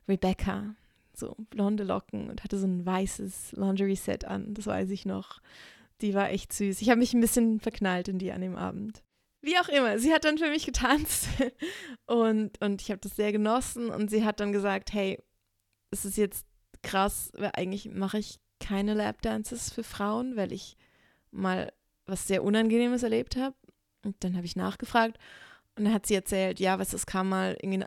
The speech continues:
auch eine Gruppe mit einer Frau dabei und ich habe für sie getanzt und sie hatte einen Rock an, so einen Minirock.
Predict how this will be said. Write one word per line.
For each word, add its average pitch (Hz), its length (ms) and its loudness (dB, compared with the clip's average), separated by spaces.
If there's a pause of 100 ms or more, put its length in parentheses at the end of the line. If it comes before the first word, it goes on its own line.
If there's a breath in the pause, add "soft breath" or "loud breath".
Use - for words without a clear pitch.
auch - 120 -10
eine 214 100 4
Gruppe 214 400 6
mit 202 280 0
einer 185 200 -2
Frau 208 240 6
dabei 208 460 4 (640 soft breath)
und 196 160 -2
ich - 80 -6
habe 185 100 -6
für 196 80 0
sie 190 120 2
getanzt 233 460 2
und 196 120 -2
sie 190 120 -2
hatte 190 200 -6
einen 190 80 -2
Rock 220 320 -4
an, 226 320 0
so 202 80 -4
einen 185 100 0
Minirock. 226 640 2